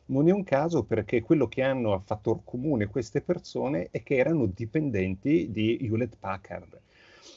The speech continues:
E dicevo che non è un caso perché la propensione verso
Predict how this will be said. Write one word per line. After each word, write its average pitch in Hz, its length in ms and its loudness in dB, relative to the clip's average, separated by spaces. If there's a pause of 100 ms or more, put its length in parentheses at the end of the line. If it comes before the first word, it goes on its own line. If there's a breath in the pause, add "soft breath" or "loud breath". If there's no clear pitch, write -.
(120)
E 147 120 4
dicevo 196 360 2
che 139 120 0
non 143 160 2
è - 20 4
un 120 160 2
caso 104 440 0
perché 117 540 2
la 107 160 4
propensione 123 880 -2
verso 107 720 2